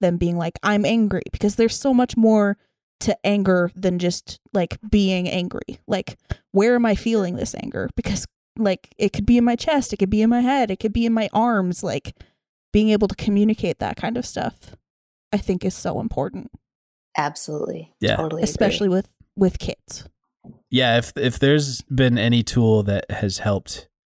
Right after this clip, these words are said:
Speaker 3: you and I find common ground between each other, it's been the Enneagram. So
Speaker 1: Absolutely.
Speaker 3: absolutely a perfect segue, my dear.
Speaker 2: <laughs>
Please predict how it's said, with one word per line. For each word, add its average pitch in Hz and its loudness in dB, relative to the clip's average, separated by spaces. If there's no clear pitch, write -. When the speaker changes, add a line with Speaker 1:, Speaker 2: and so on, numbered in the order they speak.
Speaker 3:
you 110 2
and 95 0
I 92 0
find 98 -2
common 98 -4
ground 95 -2
between 95 -6
each 90 -8
other, 82 -4
it's - -8
been 92 -4
the 87 -4
Enneagram. 80 -6
So - -4
Speaker 1:
Absolutely. - -8
Speaker 3:
absolutely 113 0
a 87 -2
perfect - -2
segue, 95 -2
my 95 -2
dear. 98 2
Speaker 2:
<laughs> 240 2